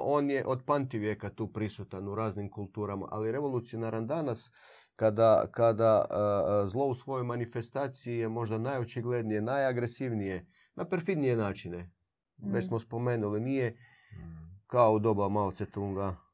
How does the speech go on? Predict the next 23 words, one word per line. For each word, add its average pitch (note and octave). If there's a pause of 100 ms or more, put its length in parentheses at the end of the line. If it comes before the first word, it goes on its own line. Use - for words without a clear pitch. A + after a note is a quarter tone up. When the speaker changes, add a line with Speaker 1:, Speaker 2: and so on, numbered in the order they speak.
(120)
Speaker 1:
Hitlera, F#2+
Staljina, A#2 (1120)
a, G2
očigledno, G#2+ (120)
već D#3+
je D#3 (120)
perfidno. A2+ (380)
Speaker 3:
Zlo A#2
je G#2
fino, G#2+
lijepo. G#2 (600)
Speaker 1:
Da. C#3+ (600)
Speaker 3:
Prekrasno. G2 (500)
Speaker 1:
Može G#2
se -
tako G2+ (200)
prikazati. G2
Speaker 3:
<laughs> F2+
Tako A2
se G#2+
prikazuje. G2+
Speaker 1:
I, B2
e, -